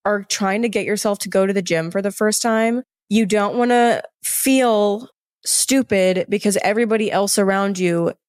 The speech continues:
it feels like they're doing more complicated things than you are. And you feel like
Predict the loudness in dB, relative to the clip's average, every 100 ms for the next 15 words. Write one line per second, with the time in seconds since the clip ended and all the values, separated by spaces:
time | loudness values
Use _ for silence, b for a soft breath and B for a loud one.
0 | _ -4 -4 0 0 2 0 0 0 0
1 | 0 0 -2 -2 -4 -4 -2 0 0 0
2 | -2 -2 -2 0 2 2 0 -2 -4 -6
3 | -4 0 2 2 0 -2 -8